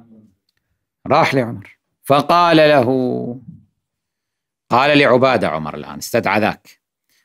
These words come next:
قال له: "ما دعاك إلى ما صنعت بهذا؟ ليش هكذا فعلت به؟" فقال: "يا أمير المؤمنين، أمرت أن يمسك دابتي فأبى،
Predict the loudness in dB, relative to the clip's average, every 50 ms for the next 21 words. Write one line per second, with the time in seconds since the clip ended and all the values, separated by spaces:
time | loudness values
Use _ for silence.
0 | _ _ 0 2 2 4 4 4 4 4 4 4 4 4 4 4 2 2 2 2
1 | 2 0 0 0 0 2 2 4 4 2 2 2 0 0 0 0 0 0 0 0
2 | -2 0 0 0 2 4 2 4 2 2 2 2 0 0 -4 -10 _ _ _ _
3 | _ _ _ _ _ _ _ -2 0 2 2 2 2 0 -2 0 -2 -2 0 -2
4 | -2 -2 -2 -2 -2 -2 -4 -4 -4 -4 -6 -6 -6 -10 -12 -16 _ _ _ _
5 | _ _ _ _ _ _ _ _ _ _ _ -6 -4 0 0 2 2 4 4 4
6 | 4 4 4 6 6 6 4 4 2 2 2 0 0 0 0 2 2 2 2 0
7 | 0 2 4 4 6 4 4 2 0 -2 0 2 2 4 2 2 2 2 2 2
8 | 0 0 -2 -2 -2 0 0 0 2 2 2 2 2 2 2 0 -2 -2 -2 0
9 | 0 0 0 0 -2 0 0 0 -2 -2 -2 -2 -2 -2 0 0 0 0 2 2
10 | 4 4 4 2 2 -2